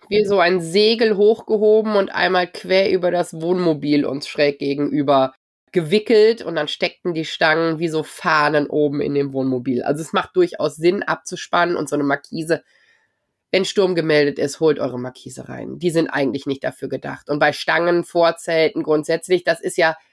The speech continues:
Vor- und Nachteil an sich von so einem Luftvorzelt, wenn der Wassersack oder Ähnliches kommt, der in der Regel nicht kommt, wenn man anständig abspannt, das nur mal am Rande, dann geht es einmal in die Knie,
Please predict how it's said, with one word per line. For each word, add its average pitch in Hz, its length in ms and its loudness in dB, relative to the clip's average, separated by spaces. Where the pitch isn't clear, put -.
Vor- 226 260 2
und 214 140 2
Nachteil 190 520 0
an 180 200 2
sich 208 380 0
von 185 280 2
so 170 120 0
einem 165 420 4
Luftvorzelt, 208 1300 0
wenn 220 720 0
der 165 560 4
Wassersack 190 640 -2
oder 175 260 2
Ähnliches 160 460 -2
kommt, 226 460 0
der 190 100 2
in 220 140 2
der 220 120 4
Regel 226 280 4
nicht 269 260 0
kommt, 254 240 0
wenn 214 120 4
man 190 120 2
anständig 160 560 -2
abspannt, - 600 -2
das 156 180 -4
nur 170 100 2
mal 156 160 0
am 147 160 2
Rande, 139 420 2
dann 196 520 0
geht 214 240 0
es 202 80 -6
einmal 190 320 2
in 185 140 0
die 175 100 -2
Knie, 262 460 2